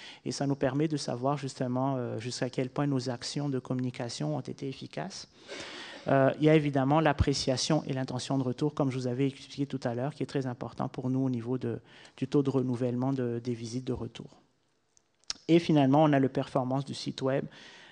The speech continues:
euh, sur l'exposition en tant que telle qui est mesurée aussi. Donc ça, c'est au niveau d'une exposition. Si je regarde ici au niveau de, euh, de la performance, ça c'est vraiment plus au niveau,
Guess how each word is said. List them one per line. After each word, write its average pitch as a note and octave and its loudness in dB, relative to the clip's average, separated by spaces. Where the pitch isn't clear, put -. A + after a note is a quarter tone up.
euh, B2 -4
sur C3 -2
l'exposition B2 -4
en B2+ -6
tant C3+ -4
que - -12
telle B2+ -4
qui - -8
est C3 -4
mesurée A#2+ -10
aussi. B2 -14
Donc C3 -6
ça, G3+ 6
c'est G3 6
au D#3+ 8
niveau D#3 6
d'une D#3 4
exposition. C#3 0
Si - -2
je C#3+ 2
regarde E3 6
ici D#3+ 2
au F#3+ 8
niveau D#3 6
de, D#3+ 6
euh, B2+ 0
de C#3 4
la C#3+ 4
performance, D3+ 2
ça F3 2
c'est D#3+ 0
vraiment C3+ 2
plus - -4
au C#3+ 4
niveau, C#3+ 2